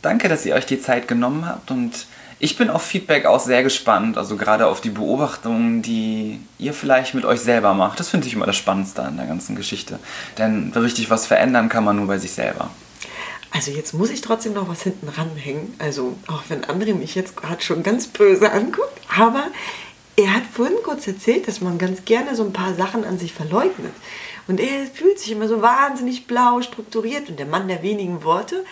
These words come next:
Speaker 2: aber er macht eine Podcast-Episode mit sehr, sehr vielen Worten. Ich glaube, das ist der Teil, den du ganz gerne verleugnest, dass du ganz schön viel Gelb in dir hast.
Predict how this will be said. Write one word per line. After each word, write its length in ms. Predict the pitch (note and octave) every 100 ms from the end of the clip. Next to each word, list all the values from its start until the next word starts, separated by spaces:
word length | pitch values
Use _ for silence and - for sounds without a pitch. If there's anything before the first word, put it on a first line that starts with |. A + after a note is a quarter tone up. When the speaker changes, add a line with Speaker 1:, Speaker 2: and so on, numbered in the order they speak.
| - -
Speaker 2:
aber 580 | - C4 A3+ F3+ G3+ A#3+ -
er 300 | - C#3+ B2+
macht 420 | B2 B2+ E3+ -
eine 240 | C3 D3
Podcast-Episode 1800 | A#2+ - G3 A3+ - - - - - - G3+ - - D3 C#3+ B2+ B2+ G#3+ - - - -
mit 220 | F3 -
sehr, 320 | F#3+ B3+ -
sehr 240 | A#3 B3+ C4
vielen 460 | - C4+ F#3+ D#3 D3+
Worten. 280 | D3 A#2+
Ich 80 | -
glaube, 280 | G#3 G#3+ G3+
das 160 | G#3+ G#3+
ist 180 | G#3
der 140 | - -
Teil, 200 | G#3 F#3+
den 160 | F#3+
du 120 | F#3 C4
ganz 260 | G#3+ G3+
gerne 280 | G3 F3+ F3
verleugnest, 600 | - E3+ E3 F3+ F#4 -
dass 120 | G#3
du 80 | F3+
ganz 200 | - -
schön 160 | C#4 B3
viel 160 | G#3+
Gelb 300 | - C#3+ -
in 120 | -
dir 140 | - C#3+
hast. 160 | C#3